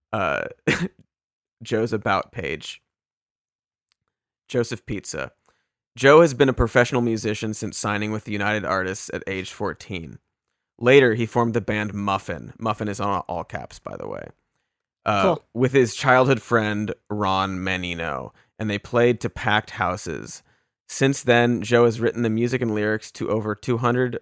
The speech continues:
Speaker 1: plus songs." Uh, just a tip for the About page, if you put over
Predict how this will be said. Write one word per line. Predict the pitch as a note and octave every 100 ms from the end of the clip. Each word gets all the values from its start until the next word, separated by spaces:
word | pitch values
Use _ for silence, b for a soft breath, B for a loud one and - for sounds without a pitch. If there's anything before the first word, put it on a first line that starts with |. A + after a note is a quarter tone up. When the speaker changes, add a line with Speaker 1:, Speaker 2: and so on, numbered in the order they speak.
| _
Speaker 1:
plus | - A2+ B2
songs." | - A2+ F#2+ F#2 G2+ A#2+ - - _ _ _ -
Uh, | G2 E2 G#1 - _ _ _ _ -
just | A#2+ B2
a | A2+
tip | - A#2+
for | -
the | A2
About | G#2 G#2 G2+ -
page, | G2 F2+ - -
if | G#2
you | G#2+
put | - B2 -
over | G#2 G#2+ B2 B2+ C#3